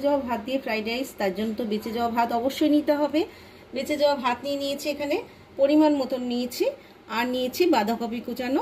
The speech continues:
আর নিয়েছি সামান্য গাজর কুচানো, নিয়েছি ক্যাপসিকাম কুচানো, দুটো রসুন কোয়া কুচিয়ে নিয়েছি, দুটো গ্রিন চিলিকে কুচিয়ে নিয়েছি, একটা ছোট পেঁয়াজের হাফকে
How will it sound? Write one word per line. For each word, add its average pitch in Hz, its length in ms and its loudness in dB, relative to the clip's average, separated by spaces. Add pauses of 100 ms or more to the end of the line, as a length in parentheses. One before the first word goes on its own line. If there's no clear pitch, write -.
(160)
আর 220 140 0
নিয়েছি 226 240 -2 (100)
সামান্য 220 340 -2 (200)
গাজর 208 360 2
কুচানো, 262 360 2 (440)
নিয়েছি 226 280 -2 (100)
ক্যাপসিকাম 262 520 -2
কুচানো, 269 360 2 (180)
দুটো 220 180 -4 (140)
রসুন 277 260 0 (100)
কোয়া 254 240 -4 (460)
কুচিয়ে 311 360 4
নিয়েছি, 311 340 6 (460)
দুটো 240 220 -4 (1400)
গ্রিন 262 280 4
চিলিকে 214 340 -4 (100)
কুচিয়ে 277 320 -2
নিয়েছি, 277 280 0 (360)
একটা 214 240 -6
ছোট 269 140 -2 (120)
পেঁয়াজের 226 360 0 (520)
হাফকে 269 320 -2